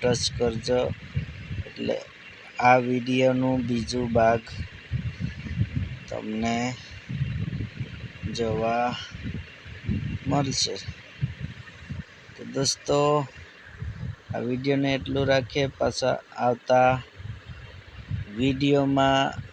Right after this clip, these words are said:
મળીશું ને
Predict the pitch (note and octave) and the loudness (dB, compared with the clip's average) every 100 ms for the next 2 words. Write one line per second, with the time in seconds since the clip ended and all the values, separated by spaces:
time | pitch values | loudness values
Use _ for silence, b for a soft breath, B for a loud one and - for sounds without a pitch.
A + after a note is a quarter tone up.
0 | - - - - - - - - - - | -16 -20 -20 -20 -20 -20 -20 -20 -20 -18
1 | - A#2 C3 C#3 C#3+ - D3 D3 D3+ C#3+ | -6 0 2 4 2 0 0 2 2 0
2 | - - - - - - B2+ | -8 -20 -20 -20 -20 -6 -4